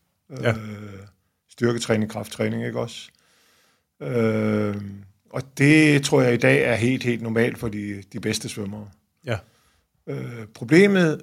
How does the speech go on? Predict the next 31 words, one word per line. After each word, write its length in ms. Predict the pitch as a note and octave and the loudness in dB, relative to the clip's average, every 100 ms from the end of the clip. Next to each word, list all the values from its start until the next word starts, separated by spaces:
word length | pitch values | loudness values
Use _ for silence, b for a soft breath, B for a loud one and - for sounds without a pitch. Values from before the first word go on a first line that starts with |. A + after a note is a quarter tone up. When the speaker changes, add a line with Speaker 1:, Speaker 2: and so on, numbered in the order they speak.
| - | -8
Speaker 2:
mange 320 | C3 C3 D3 C#3 | 2 4 4 6
gange, 420 | B2 B2+ C#3 C3 | 6 6 2 2
øh, 240 | A#2+ A2+ A#2 | 2 0 0
du 80 | |
snakkede 360 | - B2+ A#2+ A2+ | -2 2 4 4
også 120 | A#2+ | 2
på 100 | - | 0
et 60 | B2 | -2
tidspunkt 440 | B2+ B2 B2+ B2 | -2 0 0 0
om 120 | A2+ | 0
aldersrelateret 720 | A#2 F3 D#3+ C3+ A#2+ - B2+ A#2+ | 6 6 8 8 8 6 4 2
træning, 500 | - B2 C3 C3 C3 b b b b _ | 2 2 0 -2 -8 b b b b _
øh, 560 | D#3 D3 B2+ A#2 A#2+ C2 - - - - | -8 -6 -6 -6 -6 -6 -6 -6 -8 2
der 80 | C3 | 6
må 120 | D#3 | 6
man 140 | D#3+ | 8
nok 180 | D3 D3+ | 6 6
sige, 520 | D3+ D3+ D#3 C#3 C3 | 4 4 6 6 6
øh, 260 | A#2+ A#2 G#2+ | 6 4 4
tidligere, 680 | - C3+ D#3+ D#3+ B2+ A2 G2+ - _ _ _ _ _ - | 4 6 6 6 4 2 -4 -12 _ _ _ _ _ 2
der 60 | |
har 100 | B2 | 4
vi 80 | B2+ | 6
lært 260 | B2+ C3+ B2 | 6 4 4
meget, 420 | G#2+ A#2 C3 C3 | 4 6 6 4
og 320 | - A#2 - | 0 -4 0
alder-, 240 | D#3 E3+ C#3+ | 4 4 4
aldersrelateret 760 | D3+ E3+ - C#3 B2+ - C3+ - | 2 2 4 2 2 0 -2 -2
træning 400 | - A#2 C3+ B2 | 0 0 0 0
i 40 | |
dag, 380 | B2+ B2 C#3 | 0 0 0